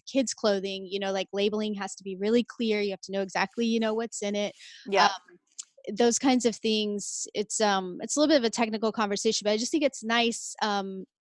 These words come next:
Speaker 1: to just hear some of the stuff that you might be looking for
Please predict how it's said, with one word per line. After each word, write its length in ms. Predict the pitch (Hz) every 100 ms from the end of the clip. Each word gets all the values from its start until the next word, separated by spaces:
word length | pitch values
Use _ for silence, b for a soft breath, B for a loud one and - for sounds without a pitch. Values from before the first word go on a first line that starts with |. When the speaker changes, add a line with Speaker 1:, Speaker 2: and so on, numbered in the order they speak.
| -
Speaker 1:
to 120 | -
just 280 | 220 220 - -
hear 280 | 311 285 247
some 180 | 233
of 60 | 214
the 80 | 196
stuff 360 | - 190 190 -
that 320 | 185 175 175 _ _ _ -
you 100 | 208
might 140 | 214
be 100 | 226
looking 400 | 208 214 214 214
for 600 | 175 - 180 170 175 170